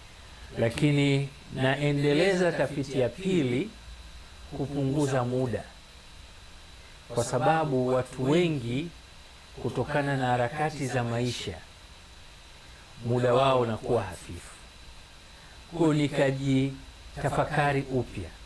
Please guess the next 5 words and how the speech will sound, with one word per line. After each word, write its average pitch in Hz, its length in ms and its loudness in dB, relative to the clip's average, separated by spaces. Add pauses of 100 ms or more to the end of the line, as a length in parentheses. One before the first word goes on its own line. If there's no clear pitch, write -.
(260)
au 131 240 4
nikajiuliza 131 920 2
upya, 113 460 -4 (500)
kuna 135 280 4
uwezekano 123 800 2